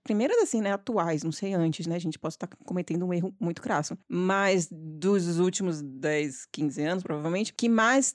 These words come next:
trabalhava autores argentinos. E agora a gente tá tendo mais editoras trazendo os autores argentinos, mas é importante sempre lembrar também o trabalho da Zarabatana,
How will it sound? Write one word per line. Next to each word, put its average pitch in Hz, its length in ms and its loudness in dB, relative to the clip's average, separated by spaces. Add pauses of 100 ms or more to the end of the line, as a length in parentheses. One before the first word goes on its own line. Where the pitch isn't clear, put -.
trabalhava 233 1080 4
autores 220 760 4
argentinos. 208 800 0
E 226 120 0
agora 226 220 4
a 226 40 4
gente 233 120 2
tá 254 100 -2
tendo 226 280 -2 (160)
mais 226 400 4
editoras 247 420 2
trazendo 202 300 0
os 190 80 -2
autores 196 320 0
argentinos, 214 480 0
mas 233 140 0
é 240 40 0
importante 269 460 0
sempre 247 240 -2
lembrar 254 240 0
também 240 180 0
o - 20 -6
trabalho 220 280 -2
da 214 80 -2
Zarabatana, 196 600 0